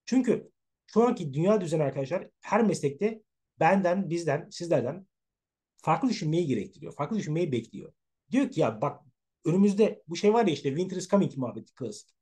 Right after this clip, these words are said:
Bu hakikaten burada var. Yani winter is coming. Yani bir şeyler değişiyor, bir şeyler gelişiyor ve kış geliyor ve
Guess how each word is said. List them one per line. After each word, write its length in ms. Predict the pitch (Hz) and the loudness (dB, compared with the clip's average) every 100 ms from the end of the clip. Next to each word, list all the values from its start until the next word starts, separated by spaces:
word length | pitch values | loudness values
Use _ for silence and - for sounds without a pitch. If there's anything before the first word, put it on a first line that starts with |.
| _ _ _ - | _ _ _ 0
Bu 80 | 185 | 2
hakikaten 460 | 214 226 196 170 | 4 4 4 2
burada 200 | 156 156 | 0 2
var. 220 | 139 113 - | 0 -2 -6
Yani 180 | 123 120 | -6 -2
winter 300 | 123 208 214 | 0 2 2
is 120 | - | 0
coming. 280 | 170 123 139 | 0 0 -2
Yani 220 | 131 127 | -4 -6
bir 40 | |
şeyler 320 | 147 196 208 143 | -4 0 0 0
değişiyor, 360 | 143 - 170 | -2 -2 -4
bir 60 | 123 | -4
şeyler 180 | 151 160 | -4 -2
gelişiyor 480 | 127 123 - 165 | -2 -4 -4 -2
ve 180 | 143 139 | 0 0
kış 240 | - 202 - | -2 -4 -4
geliyor 340 | 113 92 101 | -10 -10 -10
ve 140 | 120 | -12